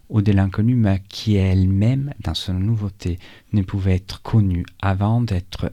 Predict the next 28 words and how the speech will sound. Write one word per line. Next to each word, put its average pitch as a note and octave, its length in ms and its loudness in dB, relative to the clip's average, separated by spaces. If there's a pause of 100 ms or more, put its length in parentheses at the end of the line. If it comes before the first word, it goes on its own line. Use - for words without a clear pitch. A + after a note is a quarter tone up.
rencontrée. » A2 760 -4 (280)
Après, - 180 -4
il F#2+ 80 0
y F#2+ 60 0
a F2+ 40 0
une F2+ 140 -2
magnifique, F#2+ 540 -4 (440)
euh, G2 500 0 (140)
citation - 480 -4
de F#2+ 80 0
Blanchot. G#2 560 0 (920)
Euh, « G#2+ 460 6 (220)
La F#2 100 2
rencontre G#2+ 760 2 (260)
nous B2 520 8
rencontre G2 760 -2 (600)
au A#2 100 6
point B2 320 4
de G#2 380 2 (320)
coïncidence, G#2 1120 -2 (100)
qui - 160 -6
n'est F#2+ 100 2
pas F#2 160 -2
un F#2 140 2
point A2 340 2
mais G2 160 4
un F2 160 2
écart, A#2+ 540 -2